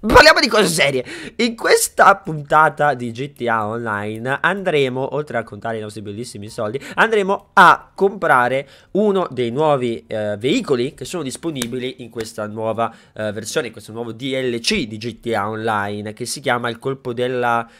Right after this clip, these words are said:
come si chiama? Dell'Apocalisse, il colpo dell'Apocalisse. Come vedete ci sono davvero un paio di oggetti interessanti, tra cui l'Avenger, l'Avenger che io ho chiamato gli Avenger nello scorso episodio, per-, anche se alla fine era un casino boia. Dov'era? Dove? Non lo vedo più neanche.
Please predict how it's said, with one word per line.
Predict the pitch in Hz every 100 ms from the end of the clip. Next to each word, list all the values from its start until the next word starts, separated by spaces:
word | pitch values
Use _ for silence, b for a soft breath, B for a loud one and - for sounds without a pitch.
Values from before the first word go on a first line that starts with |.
| b
come | 113
si | 117
chiama? | 139 156
Dell'Apocalisse, | 147 160 160 226 220 190 - 120 110
il | 123 -
colpo | 208 226 214
dell'Apocalisse. | 170 156 143 120 117 120 101 - 113 101
Come | - -
vedete | 208 196
ci |
sono | 214 175
davvero | 196 180 196 165
un | 151
paio | 156 160 170
di | 143
oggetti | 139 139 156
interessanti, | 139 131 120 - 113 113 127 -
tra | - 233
cui | - 190 175 175 175 -
l'Avenger, | 147 135 135 131 127 127 135 135 -
l'Avenger | 180 196 151 135 123 117 131 131 143 143 -
che | 131
io | 147
ho | 135
chiamato | - 120 127 127
gli | 117 123
Avenger | 123 117 113 113
nello | 104 104
scorso | - 110
episodio, | 113 120 120
per-, | 107
anche | 107 107
se | 107
alla | 107 98
fine | - 107 104 B B
era | 101
un | 104 104
casino | 110 117 127
boia. | 117
Dov'era? | 113 110 139 123 104 101 -
Dove? | 113 131 131 147 175 -
Non | 123
lo | 127
vedo | 131
più | 127 147
neanche. | 151 147 156 151 - 175 175